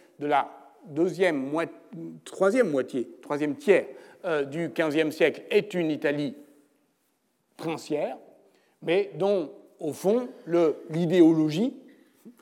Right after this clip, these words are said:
euh, est tout entière républicaine. Et comment, effectivement, euh, ces deux, euh, euh, réalités, euh, euh, ne peuvent qu'entrer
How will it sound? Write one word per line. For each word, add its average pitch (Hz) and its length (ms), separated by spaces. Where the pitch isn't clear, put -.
euh, 160 340
est 190 140
tout 196 180
entière 170 300
républicaine. 147 540
Et - 40
comment, 143 300
effectivement, 143 720
euh, 123 100
ces 131 180
deux, 170 320
euh, 143 200
euh, 120 320
réalités, 151 1040
euh, 180 140
euh, 139 240
ne 139 180
peuvent 170 480
qu'entrer 165 560